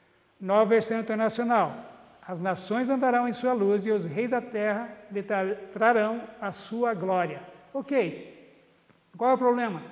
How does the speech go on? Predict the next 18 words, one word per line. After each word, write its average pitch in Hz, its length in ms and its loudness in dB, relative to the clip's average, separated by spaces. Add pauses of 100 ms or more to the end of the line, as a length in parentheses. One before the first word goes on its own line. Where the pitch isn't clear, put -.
(380)
O 220 80 -2
destaque 240 500 2
em 240 40 0
negrito. 208 480 -4 (600)
Daqueles 226 400 -2
que - 100 -10
são 247 200 0
salvos 196 720 2 (240)
é 226 80 -4
retirado. 247 640 -2 (1300)
Então 220 180 -4
tem 247 140 2
um 320 180 4
povo 254 320 6
aqui, 196 260 -6
mas 185 200 -6
qual 254 240 2
povo? 208 520 -2